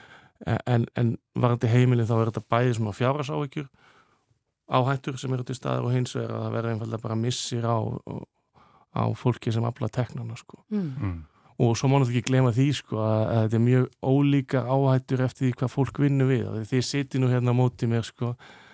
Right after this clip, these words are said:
Speaker 1: þá búið þið til dæmis við talsverða orðsporsáhættu.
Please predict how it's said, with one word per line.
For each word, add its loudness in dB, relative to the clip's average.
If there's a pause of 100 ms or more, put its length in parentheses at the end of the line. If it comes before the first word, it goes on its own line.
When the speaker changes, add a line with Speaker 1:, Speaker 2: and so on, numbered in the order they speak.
(880)
Speaker 1:
þá 0 (120)
búið 2
þið 0
til -6
dæmis -2
við -6
talsverða -2
orðsporsáhættu. -6